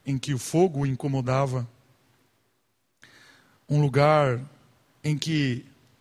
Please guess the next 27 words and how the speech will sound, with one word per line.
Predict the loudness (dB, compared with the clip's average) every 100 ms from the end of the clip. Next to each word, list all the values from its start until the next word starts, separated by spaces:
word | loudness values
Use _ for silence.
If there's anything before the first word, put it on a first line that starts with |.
| _
não | -4 -2
tinha | -2 -2
dinheiro | -2 -2 0 0
para | 0 -4
comprar | -4 -6 -2 -2 -2
comitiva. | -4 -4 -4 -6 -6 -8 -12 _ _ _ _ _ _ _ _ _ _ -2
Ali | 0 2
o, | 0 0 -2 -6 -14 _ _ _ _
todo | -2 0
o | 4
ouro | 6 6
que | 2 -4
ele | -4
tinha, | -4 -2 0 -2
toda | -2 -2
a | 0
roupa | -2 -4
que | -6
ele | -8
tinha, | -6 -6 -4 -2 -2 -6 _ _ _
não | -4 0
valia | 0 0 0
nada. | -2 -2 -6 -10 _ _ _ _ _ _ _ _ _ _ _ _ _ _ _ _ _ _ _ _ _ _
Ali | -6 -2 -2
não | -2
tinha | -4
suborno, | -6 -6 -2 0 0 -2 -8 -10